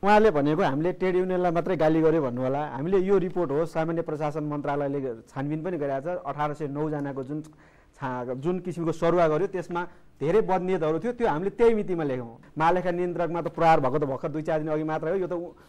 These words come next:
अ, माघ उन्तिस गतेको घटना हो, होइन? यसमा, अ, अठार सय नौ जनाको सरुवा गर्दाखेरि यसमा के के बदनियत भएका थिए भनेर हामीले त्यतिखेर लेखेको हो।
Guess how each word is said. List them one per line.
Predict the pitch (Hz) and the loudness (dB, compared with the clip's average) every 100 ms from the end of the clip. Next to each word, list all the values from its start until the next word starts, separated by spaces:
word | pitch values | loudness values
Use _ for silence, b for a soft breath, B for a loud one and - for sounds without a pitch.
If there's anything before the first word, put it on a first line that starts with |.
| b b | b b
अ, | 131 127 | -6 -4
माघ | 147 175 185 | 0 2 2
उन्तिस | 196 208 190 165 | 0 0 -2 -2
गतेको | 151 147 | 0 -2
घटना | 117 110 123 | -4 -6 -6
हो, | |
होइन? | 123 147 214 165 | -4 -4 -6 -4
यसमा, | 190 190 196 220 B B B 131 | -4 -2 -4 -4 B B B -8
अ, | 131 139 | -4 -2
अठार | 165 202 208 | 0 2 2
सय | 208 | 0
नौ | 190 196 196 | 2 2 4
जनाको | 185 180 175 | 2 0 -2
सरुवा | 160 165 175 | -2 2 2
गर्दाखेरि | 165 156 156 156 208 190 | 2 0 0 -4 -4 -6
यसमा | 196 | -8
के | 185 240 | -8 -4
के | |
बदनियत | 202 175 170 170 135 | 0 0 0 0 0
भएका | 127 139 147 | -2 0 -2
थिए | 165 | -2
भनेर | 131 160 | -4 -4
हामीले | 139 160 | -4 -4
त्यतिखेर | 170 147 156 | -6 -6 -6
लेखेको | 165 165 147 131 | -4 -2 -2 -2
हो। | 107 | -8